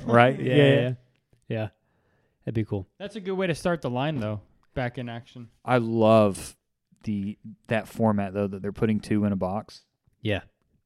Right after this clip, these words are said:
Speaker 2: I have a couple of those. I have a duel of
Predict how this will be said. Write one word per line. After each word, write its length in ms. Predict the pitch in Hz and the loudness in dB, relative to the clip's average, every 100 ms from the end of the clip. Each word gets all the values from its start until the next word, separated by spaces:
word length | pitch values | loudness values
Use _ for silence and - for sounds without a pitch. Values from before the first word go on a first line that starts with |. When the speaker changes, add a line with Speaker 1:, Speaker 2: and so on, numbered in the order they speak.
| _ _ _ | _ _ _
Speaker 2:
I 100 | 127 | 2
have 120 | 156 180 | 6 6
a 60 | |
couple 360 | - 185 175 131 | 8 6 8 4
of 60 | |
those. 300 | 120 123 117 - | 2 -2 -4 -8
I 60 | |
have 200 | 131 156 | -6 -2
a 60 | 143 | -2
duel 600 | 120 - 135 135 135 127 | -4 -4 -2 -2 -2 -4
of 420 | 123 120 120 107 | -6 -4 -6 -8